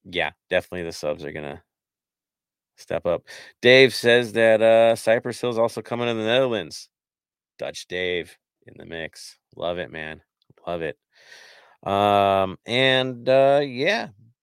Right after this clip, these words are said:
Bam says, "Get tickets. It's worth every penny." You know it. There it is. So there's our comments for nights, everybody. We'll have another chance to do that. So do not, do not hesitate.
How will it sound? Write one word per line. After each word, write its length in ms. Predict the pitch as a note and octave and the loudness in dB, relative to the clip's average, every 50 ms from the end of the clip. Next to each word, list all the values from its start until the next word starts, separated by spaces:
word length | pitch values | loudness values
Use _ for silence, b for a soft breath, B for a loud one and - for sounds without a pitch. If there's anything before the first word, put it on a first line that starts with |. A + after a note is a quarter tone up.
| _ _ _ _ _ _ _ _ _ _ _ _ _ - | _ _ _ _ _ _ _ _ _ _ _ _ _ -6
Bam 180 | G#2 G#2+ A2+ | -6 -6 -6
says, 200 | - - A#2 G#2+ | -6 -8 -10 -8
"Get 200 | G#2 - A2+ - | -8 -8 -8 -8
tickets. 360 | - C3+ C3 - G#2 - - | -6 -8 -8 -8 -10 -14 -14
It's 120 | - - - | -16 -16 -12
worth 180 | F#2+ G2 F#2+ | -12 -10 -8
every 220 | G2+ F#2+ G2 G2 F#2+ | -8 -8 -10 -10 -10
penny." 360 | - G#2+ G2+ F#2+ F2+ E2 E2+ _ _ _ _ _ _ _ _ _ _ _ | -8 -8 -8 -8 -10 -12 -16 _ _ _ _ _ _ _ _ _ _ _
You 80 | - G#2+ | -20 -14
know 180 | B2+ A#2+ F#2 | -12 -12 -10
it. 180 | - G2+ - _ _ _ _ _ _ _ _ _ _ - | -10 -10 -12 _ _ _ _ _ _ _ _ _ _ -16
There 180 | - C#2+ D#2+ F2+ | -14 -12 -10 -6
it 60 | F#2+ | -2
is. 300 | G#2 G#2 G2 E2 - - _ B B B B B B | -2 -2 -2 -4 -8 -14 _ B B B B B B
So 100 | - A2 | -4 -4
there's 140 | G#2+ F#2+ | -2 0
our 80 | G#2 G2+ | -2 -4
comments 440 | - - A#2+ A2+ A2+ A2+ A2+ A2 - | -2 -2 -2 -2 0 -2 -2 -4 -6
for 120 | A#2 A2 | -8 -6
nights, 240 | A2 A2 A2 - - | -4 -4 -4 -6 -6
everybody. 680 | - G#2+ G#2+ G#2 G#2 G#2 G2+ G#2+ A2+ A2 A2 A2 G#2+ B B B B B B B | -6 -4 -4 -4 -4 -2 0 0 2 2 0 -4 -8 B B B B B B B
We'll 120 | F#2+ G#2 | -4 0
have 180 | A2 A2 A2 A2+ | 0 2 2 2
another 220 | A2+ A2+ A#2 A2+ | 0 0 -2 -2
chance 300 | G#2+ - A#2+ G#2+ G#2+ - | -2 -2 -4 -4 -4 -4
to 80 | - G2 | -8 -12
do 180 | F#2 G#2+ A2 G#2+ | -8 -6 -4 -2
that. 260 | G#2+ G#2+ G#2+ - - | 0 0 -2 -2 -6
So 200 | - - G#2 G2 | -8 -10 -10 -10
do 320 | F2+ F#2 - A2 A2 A2 | -10 -12 -12 -10 -8 -8
not, 360 | G#2+ G#2+ G#2+ G#2+ F#2+ - - | -6 -6 -6 -8 -8 -10 -14
do 200 | - G2 G#2+ G#2+ | -14 -12 -10 -10
not 200 | G2+ G2+ G#2 - | -8 -8 -8 -8
hesitate. 600 | - A2 G#2+ G2+ G#2 G2+ - - G#2 G2 G2+ - | -8 -8 -8 -8 -8 -8 -6 -4 -4 -4 -4 -6